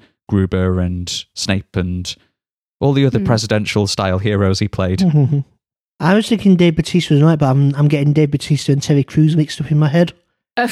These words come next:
Speaker 2: <laughs> okay.
Speaker 3: 'Cause, uh,
Speaker 2: Yeah.
Speaker 3: Terry Crews
Speaker 1: Terry
Speaker 3: was the
Speaker 1: Crews as
Speaker 3: pre-
Speaker 1: Eisenhower, I'll go with as well.
Speaker 3: <laughs> No, he was the president in, um,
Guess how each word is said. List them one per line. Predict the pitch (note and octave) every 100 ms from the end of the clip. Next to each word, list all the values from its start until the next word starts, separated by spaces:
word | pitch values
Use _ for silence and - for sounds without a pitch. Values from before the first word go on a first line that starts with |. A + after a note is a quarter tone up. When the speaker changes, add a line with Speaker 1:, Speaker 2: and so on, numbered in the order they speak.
| -
Speaker 2:
<laughs> | A#3+
okay. | A#3+ - A#3 B3 C#4 - _ -
Speaker 3:
'Cause, | D#3 C#3
uh, | F3
Speaker 2:
Yeah. | D3+ C#3+ C#3+ D3 -
Speaker 3:
Terry | F#3+ E3+
Crews | D#3+ F3
Speaker 1:
Terry | F3+ D#3+
Speaker 3:
was | D#3
the | E3
Speaker 1:
Crews | F3
as | C3
Speaker 3:
pre- | F#3+
Speaker 1:
Eisenhower, | G#2+ A2 A2 A2 A2
I'll | G#2+
go | A2 A2+
with | A2 A2
as | A2
well. | B2 C#3+
Speaker 3:
<laughs> | F#3+ A3 - F4+ -
No, | G3 G#3
he | G3+
was | A3
the | A#3
president | - G#3+ G3+ F#3+ F#3+
in, | F#3+ F#3+
um, | F#3+ F#3+ F#3+ F#3 F#3